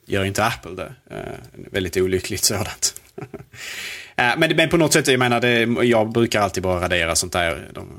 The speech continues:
eh, i den mån program nu lägger in sånt där, för som du säger, många gånger så är det tomma mappar eller o-, o-, oanvändbara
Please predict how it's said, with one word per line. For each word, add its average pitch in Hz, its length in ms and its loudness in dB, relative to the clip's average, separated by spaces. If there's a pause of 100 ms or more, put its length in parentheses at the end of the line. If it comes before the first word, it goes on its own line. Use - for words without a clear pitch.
(680)
eh, - 100 -10
i - 20 -2
den 95 120 -2
mån 90 200 -2
program 90 360 -2
nu 85 280 -8
lägger 92 240 0
in 90 100 -2
sånt 90 160 -2
där, 92 120 0
för - 120 -2
som 90 120 0
du 87 60 -4
säger, 95 220 4
många 92 200 -2
gånger 101 200 -4
så 92 120 0
är - 20 -4
det 87 60 -4
tomma 90 260 -4
mappar 82 360 -4
eller 80 260 -4
o-, - 240 -16
o-, 80 320 -8
oanvändbara 85 580 -6